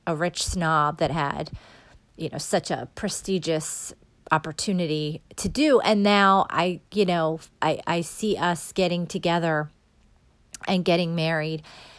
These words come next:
and him not listening to the people say, "Don't be with her." And, you know, he,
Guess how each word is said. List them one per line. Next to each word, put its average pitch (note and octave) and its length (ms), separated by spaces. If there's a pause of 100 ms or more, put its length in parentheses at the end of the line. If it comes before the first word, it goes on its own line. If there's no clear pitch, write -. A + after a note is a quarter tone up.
(480)
and F3 440 (960)
him F#3+ 400
not G3+ 280
listening E3+ 720
to F3+ 120
the D#3+ 80
people E3+ 320
say, D#3 320
"Don't C#3+ 260
be E3+ 140
with D#3 220
her." D3+ 440 (400)
And, D#3 560 (600)
you F#3+ 120
know, D#3 360 (1500)
he, - 340